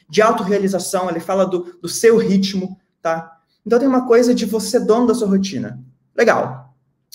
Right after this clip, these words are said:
Esse outro post aqui, ele já mostra um pouco mais de produto, né? Ele mostra uma blusa, mostra um short, tem até o código delas ali na descrição.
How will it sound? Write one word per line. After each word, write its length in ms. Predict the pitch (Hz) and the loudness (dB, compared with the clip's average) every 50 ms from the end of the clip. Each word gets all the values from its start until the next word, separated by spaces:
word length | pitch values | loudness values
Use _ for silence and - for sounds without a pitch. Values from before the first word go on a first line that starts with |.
| - _ _ _ _ _ _ _ - | -20 _ _ _ _ _ _ _ 0
Esse 260 | 247 339 370 349 - 247 | 2 2 2 2 4 4
outro 240 | 220 196 196 190 190 | 4 4 2 0 0
post 220 | 170 165 160 - | 0 -2 -2 -4
aqui, 540 | 139 135 - 214 233 214 196 - - - - - _ _ | -8 -8 -4 -4 -4 -4 -4 -6 -10 -16 -20 -20 _ _
ele 120 | - 143 156 | -8 -4 -2
já 100 | 185 185 | 0 0
mostra 240 | 185 196 190 196 196 | 0 0 -2 -2 -2
um 20 | |
pouco 180 | 208 208 208 214 | -2 -2 0 2
mais 180 | 208 208 202 | 2 2 2
de 40 | - | 2
produto, 380 | - 233 196 202 190 165 151 147 | 0 2 2 2 2 0 0 -2
né? 80 | 135 | -4
Ele 60 | 135 | -2
mostra 240 | 139 143 143 - 196 | -2 -4 -6 -4 -4
uma 80 | 202 208 | -4 -4
blusa, 360 | 180 196 214 214 208 196 170 | -2 0 0 0 0 0 -2
mostra 240 | 151 147 147 - 208 | -4 -4 -6 -6 -8
um 40 | 196 | -4
short, 360 | - 196 185 208 208 - - | 0 0 0 0 0 -2 -6
tem 80 | 190 | -8
até 100 | 196 220 | -6 -6
o 40 | 220 | -6
código 400 | 220 - 202 196 196 196 190 185 | -4 0 0 0 0 0 -2 -2
delas 320 | 170 170 170 170 175 170 175 | 0 2 2 2 2 0 -2
ali 140 | 160 165 | -4 -4
na 100 | 165 165 | -6 -6
descrição. 560 | 160 - - - 190 - 135 107 92 - - | -8 -8 -10 -10 -8 -6 -6 -6 -6 -10 -14